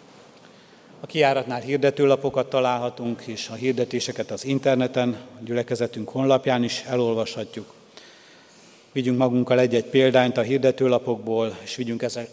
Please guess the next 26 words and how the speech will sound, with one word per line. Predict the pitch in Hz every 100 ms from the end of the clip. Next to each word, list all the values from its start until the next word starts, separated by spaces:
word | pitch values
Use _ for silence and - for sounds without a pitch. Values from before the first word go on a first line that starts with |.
| -
azoknak | 131 127 123 123
is, | 113
akikről | 127 - 113 113 104
tudjuk, | 127 117 113
hogy | 110
nem | 117
tudtak | 113 120 - -
ma | 110
eljönni | 107 113 110 110 107
erre | 101 98
az | 92 -
Isten | 120 - 110
tiszteletre. | 107 107 - 107 101 - 101 - - - - _
Néhány | 139 131 127
alkalmat | 131 131 131 120 113
szeretnék | - 123 113 113
kiemelten | - 131 120 117 107 104
hirdetni. | 98 135 127 120 120 104 - - - - _
Hétfőn | - 139 - 127
négy | 131 127
órakor | 127 120 123 - 117 113 - - - -
az | -
énekkari | 127 139 131 139 127
próba | - 131 120
kezdődik | 120 127 107 117 110 113 -
ima, | 131 123 120